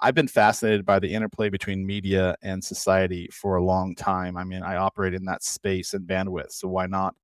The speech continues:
Curious how it influences public opinion, most importantly, um, how it influences our beliefs,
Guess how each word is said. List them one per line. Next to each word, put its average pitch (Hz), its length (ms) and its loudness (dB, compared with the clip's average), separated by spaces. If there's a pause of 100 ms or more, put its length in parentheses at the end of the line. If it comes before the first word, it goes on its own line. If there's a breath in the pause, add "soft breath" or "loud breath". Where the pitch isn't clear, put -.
(460)
Curious 120 380 6
how 107 180 6
it 90 80 2
influences 104 720 -2 (140)
public - 340 -4
opinion, 98 540 -4 (300)
most 98 420 -6 (100)
importantly, 98 640 -6 (680)
um, 87 120 -6
how 98 180 4
it 85 80 4
influences 95 480 0
our 87 100 0
beliefs, 104 600 0